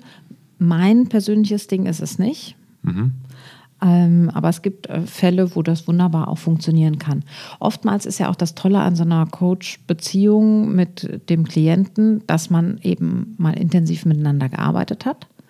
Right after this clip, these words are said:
Speaker 1: Und dann kommt zwei, drei Jahre später nochmal eine Situation, wo man ganz leicht nochmal andockt.
Speaker 2: Mhm.
Speaker 1: Und kann sein, dass, ähm, ein Klient von mir nach München gegangen ist und mit einem ähnlichen Thema wieder, ähm, aufpoppt und wir nochmal wieder, äh, arbeiten.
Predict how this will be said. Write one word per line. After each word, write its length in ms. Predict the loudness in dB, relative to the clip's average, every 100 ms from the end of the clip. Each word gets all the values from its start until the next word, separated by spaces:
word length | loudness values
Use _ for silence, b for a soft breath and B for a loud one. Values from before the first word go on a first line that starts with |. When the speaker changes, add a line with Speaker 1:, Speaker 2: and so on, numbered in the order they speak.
| B B B 2
Speaker 1:
Und 80 |
dann 120 | 2 4
kommt 320 | 2 2 -2
zwei, 320 | 0 2 4
drei 180 | 2 2
Jahre 240 | 0 0
später 340 | -4 -4 -2 2
nochmal 240 | 2 2
eine 100 | 0
Situation, 720 | -2 -2 -4 -4 -4 -2 0 -2 -10 B B B
wo 80 | 0
man 160 | 2 4
ganz 260 | 2 2
leicht 220 | 0 0
nochmal 260 | 0 2 2
andockt. 520 | 0 -2 -4 -8 -20 -10
Speaker 2:
Mhm. 260 | -4 -2 0
Speaker 1:
Und 120 | 0
kann 200 | 2 2
sein, 300 | 2 2 2
dass, 240 | 0 -4 -6
ähm, 300 | -4 -2 0
ein 40 |
Klient 340 | -2 0 0 0
von 160 | -2
mir 140 | 0 2
nach 80 | 2
München 320 | 2 2 2
gegangen 400 | 0 0 0 0
ist 220 | -2 -4
und 220 | -4 -2
mit 180 | -2 -2
einem 80 | 0
ähnlichen 580 | 0 0 0 -2 -2 -2
Thema 360 | -4 -2 -2 -4
wieder, 420 | -4 -2 -2 -2
ähm, 320 | -2 -2 -2
aufpoppt 580 | -2 -4 -6 -6 -6 -6
und 320 | -4 -2 -2 -4 B B B
wir 100 | 2
nochmal 320 | 4 4 2 2
wieder, 480 | 0 0 0 -2
äh, 200 | 0 0
arbeiten. 600 | 0 0 0 0 -4 -14